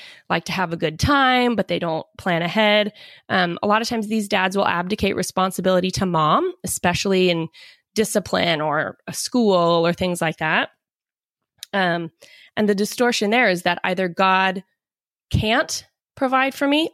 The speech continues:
or God can and he won't. And that can be really damaging, that God's there, but either he can't or he won't take care of me or lead me. And that, that can be really, really crippling. And the truth is that God, um,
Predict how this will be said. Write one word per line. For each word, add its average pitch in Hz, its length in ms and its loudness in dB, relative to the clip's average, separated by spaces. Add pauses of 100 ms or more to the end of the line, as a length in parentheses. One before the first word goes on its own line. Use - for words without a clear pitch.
or 214 80 2
God 185 300 0
can 185 340 2
and 175 100 -2
he 165 120 -4
won't. - 420 -8 (640)
And 196 140 -2
that 208 180 0
can 494 100 0
be 349 120 4
really 185 420 0
damaging, 180 640 -2 (640)
that 190 380 2 (160)
God's 226 340 0
there, 233 680 2 (720)
but 196 260 2
either 220 220 2
he 214 140 -4
can't 240 340 -2
or 220 40 -2
he 196 160 -2
won't 185 420 0
take - 180 0
care 165 220 -4
of - 160 -8
me - 300 -14
or 180 120 2
lead 190 440 0
me. - 180 -10 (560)
And 196 300 2
that, 202 340 0 (160)
that 208 160 0
can - 100 0
be 269 100 4
really, 196 340 2
really 175 220 2
crippling. 175 440 0
And 165 140 0
the 170 40 2
truth 240 300 0
is 202 160 -4
that 175 260 0
God, 196 400 2 (640)
um, 170 420 -2